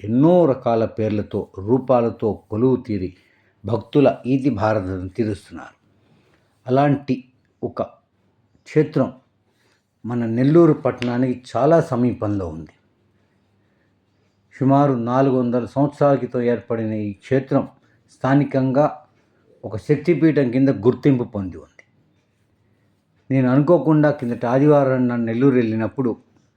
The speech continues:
ఈ ఆలయానికి వెళ్ళాను. ఇంతకుముందు కూడా చాలా, గత పదిహేను సంవత్సరాల్లో చాలాసార్లు ఈ ఆలయానికి వెళ్ళున్నాను. ఎందుకంటే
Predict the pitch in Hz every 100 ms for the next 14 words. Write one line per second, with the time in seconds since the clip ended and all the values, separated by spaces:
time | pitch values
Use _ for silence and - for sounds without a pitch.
0 | _ _ 120 120 117 131 127 107 110 104
1 | 131 123 127 147 143 156 170 185 - 135
2 | 135 131 131 - 131 135 156 139 143 139
3 | 135 139 147 - 120 147 147 143 123 110
4 | 110 123 123 113 107 104 107 98 101 110
5 | 135 135